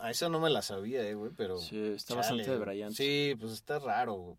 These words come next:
Speaker 1: porque es como cuando los Doors, cuando todavía giraron,
Speaker 2: Ah, claro.
Speaker 1: que traían al vocalista de The Cult.
Speaker 2: Exacto, sí, güey.
Speaker 1: Pues sí,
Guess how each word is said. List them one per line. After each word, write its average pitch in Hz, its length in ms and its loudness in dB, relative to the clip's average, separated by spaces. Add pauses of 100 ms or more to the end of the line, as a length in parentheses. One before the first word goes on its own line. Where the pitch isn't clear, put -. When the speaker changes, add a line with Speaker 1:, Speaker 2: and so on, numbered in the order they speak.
(120)
Speaker 1:
porque 143 340 6
es 175 100 4
como 190 220 6
cuando 120 880 4
los 120 240 0
Doors, 156 300 4
cuando 113 240 0
todavía 143 320 4
giraron, 135 440 4
Speaker 2:
Ah, 131 200 0
claro. 139 480 6
Speaker 1:
que 113 100 -2
traían 123 340 4
al 151 120 6
vocalista 113 580 0
de 104 140 2
The 92 140 -2
Cult. - 520 -6
Speaker 2:
Exacto, 117 560 -2
sí, 110 300 -4
güey. - 240 -10
Speaker 1:
Pues 113 160 -4
sí, 127 960 4